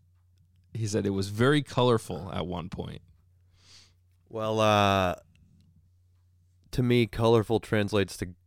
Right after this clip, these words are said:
Speaker 2: great writing. So I'm, I'm, I couldn't be more lost. <laughs>
Speaker 1: Yeah, when you,
Speaker 2: Uh,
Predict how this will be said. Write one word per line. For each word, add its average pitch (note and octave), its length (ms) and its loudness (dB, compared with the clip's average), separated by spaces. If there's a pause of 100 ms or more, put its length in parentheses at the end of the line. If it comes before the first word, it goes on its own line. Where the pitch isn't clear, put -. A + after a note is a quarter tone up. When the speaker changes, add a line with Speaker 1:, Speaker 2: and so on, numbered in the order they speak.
(120)
Speaker 2:
great F#2+ 240 4
writing. G2 460 0 (760)
So - 200 -2
I'm, G#2+ 120 2 (140)
I'm, G#2 240 -4 (120)
I G#2 120 -4
couldn't A2+ 240 -2
be G2+ 100 2
more G2+ 220 2
lost. G2 580 0
<laughs> - 40 -8 (1300)
Speaker 1:
Yeah, A#2 160 2
when A#2 240 2
you, A#2+ 80 2
Speaker 2:
Uh, G#2 580 -2